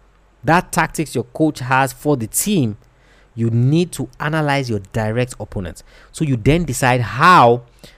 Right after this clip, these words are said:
you are going to now exploit it. That's number three. Number four thing is think of what can go wrong. Now, you're gonna see the athletes who, they study their opponents, you know, and they study one way, in the sense that, "Oh, this is how this guy plays.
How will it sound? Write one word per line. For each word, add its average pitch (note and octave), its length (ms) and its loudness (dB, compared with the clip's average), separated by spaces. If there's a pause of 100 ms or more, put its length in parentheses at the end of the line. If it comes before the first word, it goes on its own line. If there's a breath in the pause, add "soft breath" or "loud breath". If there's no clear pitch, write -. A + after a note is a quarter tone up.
(140 soft breath)
you A2+ 160 -2
are G#2 120 -2
going C#3+ 500 2
to A#2 120 -8
now A#2 300 0
exploit - 480 -4
it. F#2+ 120 -8
That's D#3 220 -2
number D3+ 160 -2
three. G#2 240 -8 (400 soft breath)
Number E3 260 2
four F#3+ 260 2
thing D#3+ 440 2
is B2 160 -8 (180)
think C4 340 -2
of C3+ 180 0
what D3 200 2
can A2+ 180 -2
go G#2 180 0
wrong. E2+ 260 -6 (460 loud breath)
Now, E3 80 -2
you're D3 60 0
gonna B3+ 160 2
see A#3 120 -4
the D#3+ 180 -2
athletes D3+ 440 -2
who, C#3 280 -4 (320)
they C3 160 -4
study A#3 480 -2
their C#3 160 2
opponents, G#2+ 600 -4 (460 soft breath)
you C#3+ 120 2
know, B2 240 2
and B2+ 140 0
they B2+ 60 2
study C#3 300 2
one A#2 240 2
way, F#2 160 -6 (160)
in A#2 80 -10
the - 20 -6
sense D3+ 240 -4
that, B2 180 -8
"Oh, F3 360 4
this D3 140 -2
is C3+ 60 0
how C#3 100 2
this B2+ 120 -2
guy B2 140 0
plays. A2+ 380 -6